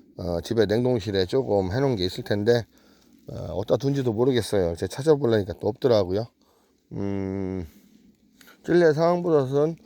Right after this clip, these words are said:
어, 겨울부터, 어, 사월 봄까지 찔레 순이 나오기 전에 약성이 가장 좋다고 하는데요. 뭐 간질에 주로 쓰이죠. 간질.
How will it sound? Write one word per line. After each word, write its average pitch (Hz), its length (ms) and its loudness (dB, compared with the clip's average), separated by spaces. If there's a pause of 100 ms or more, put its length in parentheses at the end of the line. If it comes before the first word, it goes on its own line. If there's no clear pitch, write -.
(320)
어, 123 260 -4
겨울부터, 143 560 0 (400)
어, 101 640 -4 (500)
사월 147 380 6
봄까지 117 600 0 (140)
찔레 147 340 2
순이 160 240 -4
나오기 120 360 4
전에 98 320 -2 (160)
약성이 107 300 -2
가장 104 200 -4
좋다고 110 380 -2
하는데요. 110 420 2 (540)
뭐 131 460 6
간질에 165 800 6
주로 135 260 -6
쓰이죠. 135 280 -4
간질. 113 480 -4